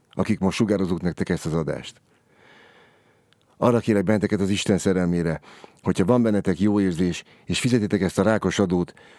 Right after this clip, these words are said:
akkor most ne azt nézzétek, hogy mire szórják el a kilencvenkilenc százalékát, hanem azt, hogy ti mire adjátok azt a kicsike egy százalékát.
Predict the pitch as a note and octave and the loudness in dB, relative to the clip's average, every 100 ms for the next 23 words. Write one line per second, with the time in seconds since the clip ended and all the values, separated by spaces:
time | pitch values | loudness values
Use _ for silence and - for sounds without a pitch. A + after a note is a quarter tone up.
0 | - F2+ A2+ G#2+ F#2 B2+ A#2+ A#2 G2+ G#2 | -4 -2 2 0 2 4 4 2 0 0
1 | G2 G#2 G2+ A2+ G2 G#2 G2 F#2 G2 F2+ | 0 0 2 2 2 0 0 0 0 0
2 | G#2+ G#2+ F2+ G2+ G#2 G#2 G2 G#2+ G2 G2+ | 2 0 2 0 2 0 2 0 2 2
3 | G#2 G2 G#2 - - - - - G2 F#2+ | 0 2 0 -2 -10 -20 -6 0 2 4
4 | A2+ - - - _ - F2+ A2+ A#2+ A2+ | 2 0 -6 -20 _ -6 -2 2 2 2
5 | G2+ F#2+ G2+ F2 _ G2 - G2+ A#2+ - | 2 0 0 -4 _ -4 -2 -2 -2 -2
6 | A2 G2+ F#2 - E2 D2+ C#2+ C#2+ C2+ - | 0 0 0 -2 -2 -2 -4 -6 -6 -8